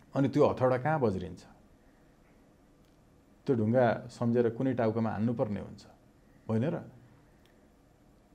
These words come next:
यतिसम्म अन्याय अहिलेसम्म कसैले गरेको थिएन, जो यिनीहरूले गरे नि यो पटक। बार वरिष्ठ र यो चाहिँ न्यायाधीशहरू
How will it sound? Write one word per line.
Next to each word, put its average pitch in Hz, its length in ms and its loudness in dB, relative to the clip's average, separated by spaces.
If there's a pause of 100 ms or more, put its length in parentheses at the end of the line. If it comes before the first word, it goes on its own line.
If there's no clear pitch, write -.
(460)
यतिसम्म 226 720 8
अन्याय 165 340 6
अहिलेसम्म 135 440 2
कसैले - 360 -2
गरेको 101 300 0
थिएन, 85 240 -14 (1300)
जो 127 120 6
यिनीहरूले 117 340 4
गरे 95 200 -2
नि 143 140 -2
यो 92 60 -4
पटक। - 220 -12 (560)
बार 120 260 4
वरिष्ठ 107 400 2
र 104 160 -2
यो 104 340 -2 (580)
चाहिँ 101 220 -4 (840)
न्यायाधीशहरू 101 520 -2